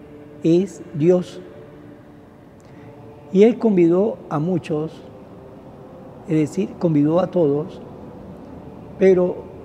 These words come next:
¿qué pasó? Cuando llegó la hora del banquete, mandó a un criado suyo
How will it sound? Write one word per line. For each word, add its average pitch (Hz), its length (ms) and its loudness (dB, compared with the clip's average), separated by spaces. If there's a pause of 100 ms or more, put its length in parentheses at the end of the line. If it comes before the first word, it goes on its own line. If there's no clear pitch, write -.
(120)
¿qué 202 120 0
pasó? 202 440 2 (2000)
Cuando 170 220 4
llegó 180 460 4
la 160 140 4
hora 180 140 8
del 185 100 6
banquete, 175 600 0 (880)
mandó 175 440 4
a 180 80 0
un 165 140 0
criado 170 480 4
suyo 175 420 2